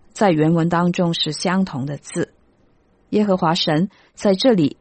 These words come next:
一连讲了四个假如，关键就是你们选择顺从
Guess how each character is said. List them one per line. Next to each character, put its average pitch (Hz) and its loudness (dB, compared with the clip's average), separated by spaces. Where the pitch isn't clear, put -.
一 277 6
连 190 6
讲 147 -6
了 151 -4
四 254 2
个 170 -2
假 131 -4
如， 139 -8
关 233 6
键 220 4
就 175 0
是 165 -4
你 190 4
们 170 2
选 156 0
择 156 -2
顺 247 4
从 143 -6